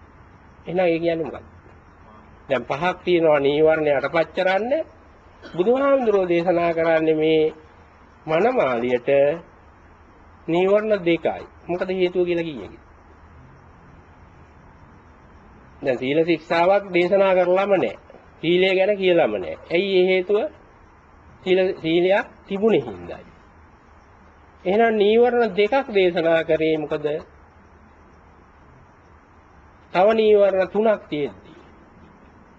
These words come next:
මෙයාගේ ජීවිතයට ලොකුවට බලපාන්නේ නීවරණ දෙකයි. අනිත් තුන මෙයාට ප්‍රශ්න නෙවෙයි සත්-,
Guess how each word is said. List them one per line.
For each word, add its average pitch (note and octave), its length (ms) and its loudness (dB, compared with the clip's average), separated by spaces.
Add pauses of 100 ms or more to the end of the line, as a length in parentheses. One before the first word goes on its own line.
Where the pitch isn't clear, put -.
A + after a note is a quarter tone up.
(1120)
මෙයාගේ F3+ 440 0
ජීවිතයට F3 680 -2
ලොකුවට D#3 440 0
බලපාන්නේ D3+ 640 0
නීවරණ D#3 520 -2
දෙකයි. B2+ 400 -12 (1200)
අනිත් F3+ 300 -2
තුන E3 180 -2
මෙයාට D#3+ 340 0
ප්‍රශ්න D3+ 360 -4
නෙවෙයි D3+ 340 0
සත්-, D#3 300 -6